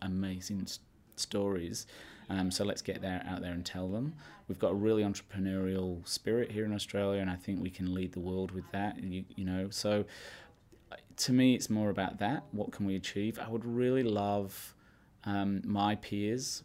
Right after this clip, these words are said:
my sort of professional producing peers, to look over at this world that is coming up towards us really quickly. You know, these,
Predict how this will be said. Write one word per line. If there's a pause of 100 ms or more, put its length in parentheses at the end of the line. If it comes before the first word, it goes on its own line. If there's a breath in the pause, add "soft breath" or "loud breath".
my (240)
sort
of
professional
producing
peers, (540 loud breath)
to (100)
look
over
at
this
world
that
is
coming
up
towards
us
really
quickly. (140)
You
know,
these,